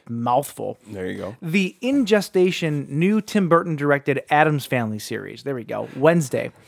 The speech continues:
Speaker 1: uh, has found its lead. Have you heard about this?
Speaker 2: No.
Speaker 1: We have a lead. It's not <clears throat> Christina Ricci, which I'm still holding out for her to be Morticia. Still holding out for it 'cause I think she'd be perfect.
Speaker 2: Okay.
Speaker 1: Um, but
Speaker 2: She's too short.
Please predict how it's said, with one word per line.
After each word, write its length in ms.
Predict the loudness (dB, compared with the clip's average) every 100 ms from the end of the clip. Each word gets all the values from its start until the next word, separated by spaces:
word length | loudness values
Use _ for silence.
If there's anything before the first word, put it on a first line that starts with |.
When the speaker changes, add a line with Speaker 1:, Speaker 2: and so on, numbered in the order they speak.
| -20 -20 -8
Speaker 1:
uh, 200 | 4 4
has 180 | 4 0
found 260 | 0 0 0
its 160 | -8
lead. 500 | -10 -6 -6 -8 -14 -20 _
Have 100 | -8
you 60 |
heard 120 | -4 -4
about 160 | -6
this? 240 | -12 -18 -20 -10
Speaker 2:
No. 640 | -6 -2 2 2 0 -6 _ _ _ _ _ _ -8
Speaker 1:
We 100 | 0
have 140 | 2 4
a 40 |
lead. 460 | 2 0 0 -6 -18 _ _ -18
It's 180 | -14
not 680 | -8 -2 2 2 0 -10 -14 -16 _ _ _
<clears throat> 400 | _ -16 -16 -12
Christina 600 | -10 -4 -2 0 2 2
Ricci, 380 | 4 2 0 -4
which 180 | -2 -2
I'm 120 | -2
still 160 | 2 4
holding 240 | 6 6
out 200 | 4 4
for 60 | 0
her 200 | 2 2
to 40 |
be 140 | 2 -2
Morticia. 560 | -2 -4 -6 -6 -10 -12 _ _
Still 280 | -16 0 4
holding 260 | 4 6
out 200 | 4 4
for 200 | 2 2
it 120 | 2
'cause 100 | -4
I 20 | -10
think 180 | -8
she'd 120 | -10 -10
be 60 |
perfect. 460 | -4 -2 -2 -8 -10
Speaker 2:
Okay. 300 | -6 -4 -4 -6 -16 -16
Speaker 1:
Um, 640 | 0 4 4 4 -2 -10 0
but 200 | 4 4
Speaker 2:
She's 40 | 2
too 160 | -4
short. 340 | -6 -6 -8